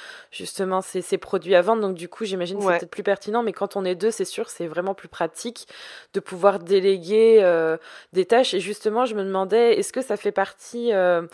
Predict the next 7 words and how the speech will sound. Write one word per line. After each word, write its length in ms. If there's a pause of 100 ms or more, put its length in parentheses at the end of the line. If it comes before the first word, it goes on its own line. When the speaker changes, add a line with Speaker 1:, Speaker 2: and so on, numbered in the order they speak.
(460)
Speaker 1:
euh, 280
des 220
avantages 340
de 80
travailler 540
à 100
deux ? 520